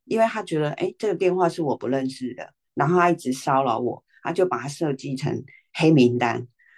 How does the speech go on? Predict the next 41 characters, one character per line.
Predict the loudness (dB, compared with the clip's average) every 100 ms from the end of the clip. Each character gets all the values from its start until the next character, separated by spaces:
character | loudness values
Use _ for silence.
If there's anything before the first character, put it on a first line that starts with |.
| _ -4
所 | 0
以 | 2
我 | 4
要 | 2
讲 | 0 -4
的 | -6 -8
就 | -6
是 | -4 -2
说， | -4 -4 -2 -2 -8 _ _ _
其 | -4 -2
实 | 0 2 2 -2 _ _ _ _ _ _ -4
一 | 2
件 | 4 4
事 | 2 2 2
情 | 4 2 2
的 | 0 -4
开 | -6 -4 -4
始 | -6 -10 -12 -14 -4
可 | 2
能 | 4 6
会 | 6
导 | 2 -4
致 | -2 0
你 | 0 -2
慌 | -2 -2 -2
张， | -2 -2 -4 -12 _ -4
可 | -2
是 | 0 0
你 | 0
去 | 0 -4 -4 _ _
改 | -4 -2
变 | 0 4 4
一 |
个 | 2
想 | -2 -2 -4 -2
法， | -4 -6 _ _ _
当 | -2 0
这 | 0
个 | 0 0
东 | -2 -2
西 | -2 -4